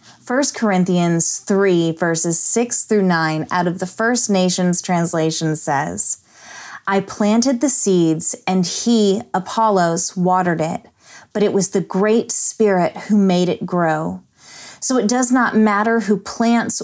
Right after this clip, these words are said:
or who waters. What matters is the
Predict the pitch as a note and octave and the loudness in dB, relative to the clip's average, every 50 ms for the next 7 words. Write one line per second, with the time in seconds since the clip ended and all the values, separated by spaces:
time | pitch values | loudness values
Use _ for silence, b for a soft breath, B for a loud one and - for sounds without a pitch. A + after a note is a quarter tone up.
0 | - - B3 C4 C#4+ C#4 C4+ A3 G#3 A#3+ A3+ F#3+ F3+ F#3 F3+ F#3 E3+ F3 E3+ D#3 | -2 0 2 2 2 2 2 2 2 2 2 2 2 2 2 2 2 0 -2 -2
1 | E3 F3 - - G#3 F3+ F#3+ G3+ - G3+ G3+ G3+ G3+ G3 G#3 A3 A#3 A#3 A#3+ A#3+ | -2 -4 -4 -4 -2 -2 0 0 2 2 2 2 2 2 2 2 2 2 2 0
2 | A#3 - - - G#3 F#3 - G#3 | 0 -2 -2 -2 -2 -2 0 -2